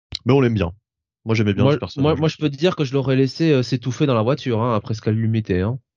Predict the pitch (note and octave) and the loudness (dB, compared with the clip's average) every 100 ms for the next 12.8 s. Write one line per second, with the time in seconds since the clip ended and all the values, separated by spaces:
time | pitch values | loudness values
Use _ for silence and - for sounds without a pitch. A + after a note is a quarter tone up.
0 | _ _ _ _ _ _ _ _ _ - | _ _ _ _ _ _ _ _ _ -4
1 | A2 A2 C#3 B2+ C3 B2+ D3+ A#2 B2 D3+ | 2 4 2 0 -2 -2 -2 2 4 2
2 | - A#2+ A#2 B2+ - C#3 B2 A#2 B2 D#3 | 2 2 2 -2 -2 -2 0 2 2 2
3 | D#3 C#3 B2+ C#3 B2+ A2 G#2 A#2+ B2 B2 | 4 2 2 0 0 0 0 0 0 0
4 | A2+ A#2 A#2 A#2 A2+ A2 A2 G2+ F#2 F2+ | 2 0 0 0 2 2 2 0 0 -2
5 | G2 G2 F2+ F2 F2+ F#2+ F#2 A2+ G#2+ G2 | 0 0 0 -2 -4 -4 -2 0 0 0
6 | F#2+ A2+ G#2 F#2 F2 F2 F2 F#2 - F2 | 2 2 4 2 2 2 2 0 0 -4
7 | F#2+ - F#2 - A2 F2+ - - _ _ | -4 -4 2 4 4 0 -4 -16 _ _
8 | - - - - - - _ _ - E2 | -20 -20 -20 -20 -20 -20 _ _ -10 -8
9 | - _ _ - _ _ _ _ - C3 | -10 _ _ -20 _ _ _ _ -6 -4
10 | A#2+ B2+ C3 C#3+ A#2 D3+ - D3 - E3+ | 2 2 4 0 0 -4 0 -4 0 0
11 | C3+ B2+ C#3 B2+ C3 C#3 C3+ E3+ E3+ D3 | 0 0 0 2 0 -4 -6 -8 -6 -2
12 | C3 A2+ A#2 D3+ C#3 G#2+ A2 D#3+ | -2 0 -2 -2 0 0 -2 -6